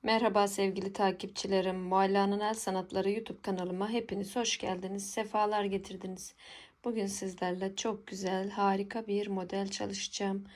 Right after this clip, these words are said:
İplerimi tanıtayım. Üç bin dokuz sarı,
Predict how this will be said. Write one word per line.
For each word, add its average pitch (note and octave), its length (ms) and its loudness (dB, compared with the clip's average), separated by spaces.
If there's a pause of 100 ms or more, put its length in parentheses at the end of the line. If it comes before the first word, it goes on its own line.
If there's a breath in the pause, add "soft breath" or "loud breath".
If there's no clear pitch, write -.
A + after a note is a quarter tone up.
(400 loud breath)
İplerimi F3+ 600 -2
tanıtayım. G#3+ 720 0 (500 loud breath)
Üç A#3+ 280 -4
bin F#3 240 -2
dokuz G3+ 340 0
sarı, G3 560 2